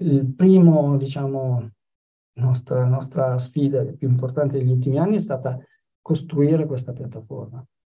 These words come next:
La seconda sfida più importante degli ultimi anni, a partire dall'anno scorso, abbiamo fatto un'acquisizione, ehm, molto importante, che è stata quella di Tiendeo in Spagna.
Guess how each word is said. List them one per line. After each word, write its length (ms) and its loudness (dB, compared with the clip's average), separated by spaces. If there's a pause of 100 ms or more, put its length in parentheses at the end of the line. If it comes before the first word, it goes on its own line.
(880)
La 100 -2
seconda 580 0
sfida 1000 -6
più 120 -8
importante 500 -2
degli 140 -2
ultimi 320 -2
anni, 240 2
a 60 2
partire 300 -2
dall'anno 360 0
scorso, 360 -4
abbiamo 280 -2
fatto 340 -6
un'acquisizione, 1300 0 (240)
ehm, 540 -4 (160)
molto 240 2
importante, 540 -2
che 100 -10
è 40 -8
stata 460 -4
quella 240 0
di 120 -4
Tiendeo 460 2
in 80 4
Spagna. 520 2